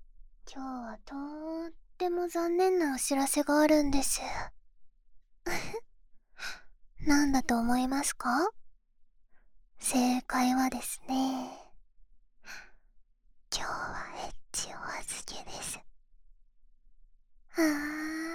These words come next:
先生、今ゾワゾワってしたでしょ？私にはお見通しですよ。エッチはお預け。いくら興奮しても、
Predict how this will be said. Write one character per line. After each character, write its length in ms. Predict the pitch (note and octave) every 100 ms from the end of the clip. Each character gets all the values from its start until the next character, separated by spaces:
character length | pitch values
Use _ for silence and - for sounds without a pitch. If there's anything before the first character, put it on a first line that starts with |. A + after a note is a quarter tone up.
| E4+ F4+ F#4 - - - - - - - - - -
先 400 | - C#4+ C#4 C#4
生、 340 | - D4 C4+
今 280 | C4+ C#4+ B3
ゾ 160 | A#3 B3
ワ 180 | B3+ D4
ゾ 120 | E4
ワ 180 | F#4 G#4+
っ 40 | - -
て 140 | F#4
し 100 | -
た 160 | - E4
で 100 | D#4
し 160 | - D4+
ょ？ 40 | D4 B3+ C#4 - - - - _ - - -
私 480 | - A3+ - A#3+ B3+
に 160 | C4 C4
は 160 | A#3
お 60 | G#3+
見 160 | A3+ B3
通 240 | C#4+ D4+
し 160 | - E4+
で 120 | F4
す 200 | - D#4
よ。 120 | C4+ C#4 E4 - - - - - - - - - - - - - -
エ 160 | B3
ッ 80 | B3 -
チ 200 | - A#3
は 260 | G3+ G3+ G#3
お 60 |
預 300 | A#3 B3 C4 -
け。 160 | - - - - - - - - - - -
い 100 | D4+
く 180 | - D#4
ら 160 | B3
興 300 | - B3+ B3+
奮 300 | C4 D4 C#4+
し 140 | - -
て 140 |
も、 80 | D#4